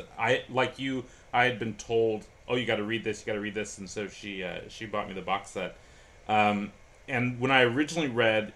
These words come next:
it five or six years ago, it, it was a, a, it's a really challenging read. It's hard to read because it's, um, it's nonlinear and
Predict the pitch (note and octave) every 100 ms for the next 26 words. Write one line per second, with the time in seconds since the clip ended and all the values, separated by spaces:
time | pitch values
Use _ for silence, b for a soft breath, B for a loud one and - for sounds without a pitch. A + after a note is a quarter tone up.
0 | - G#2+ G2+ - - A#2 G#2+ G#2 - -
1 | A2+ A2 G2+ F#2+ F#2 - b b b -
2 | - - B2 - - - - - C3 C#3
3 | D#3+ C#3+ B2+ - F#2+ C3+ B2+ C3 D#3+ B2
4 | E3 C4 A#3 - E3+ D#3 B2 A2+ B2 G#2+
5 | - - D#3 E3 - A#2 G#2+ G#2+ F#2+ G#2+
6 | - G#2+ G#2+ G#2 F#2+ - - - G#2+ G2
7 | F#2+ F#2 - - - - - D#3 D#3 D3
8 | B2 B2+ D3 E3 F3 B B - A#2+ A#2+
9 | A#2 A#2